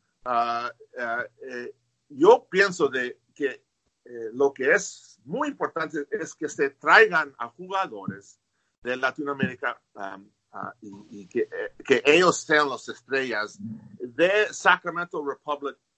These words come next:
cuando están en M L S. Y, y, y te voy a decir que, um, ah, no es así ahorita. Eh, es, es un, eh, bueno, es, es, es fútbol de ligas menores, entonces hay muchos ju-, jugadores americanos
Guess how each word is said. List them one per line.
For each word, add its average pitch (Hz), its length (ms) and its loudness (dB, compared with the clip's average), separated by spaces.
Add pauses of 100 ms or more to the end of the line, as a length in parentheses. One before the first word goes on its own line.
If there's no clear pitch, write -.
cuando 113 260 -10
están 120 300 -8
en 113 160 -10
M 95 160 -18
L - 120 -8
S. - 240 -14 (320)
Y, 131 240 4
y, 160 380 6
y 143 100 8
te 143 100 6
voy 233 120 12
a 277 60 6
decir 277 340 0
que, 196 260 2 (500)
um, 127 580 -8 (560)
ah, 110 180 -14
no 202 240 4
es 240 140 4
así 208 260 -2
ahorita. 175 500 -2 (520)
Eh, 147 400 -6
es, 185 260 -6
es 180 220 -4
un, 185 360 -8
eh, 170 380 2
bueno, 208 320 0
es, - 240 -6
es, - 320 -12 (220)
es - 480 -10
fútbol 175 360 0
de 127 200 2
ligas 143 280 2
menores, 156 460 -2
entonces 143 360 -12
hay 139 100 -4
muchos 160 400 -10 (560)
ju-, 151 340 -4
jugadores 147 560 2
americanos 160 960 -2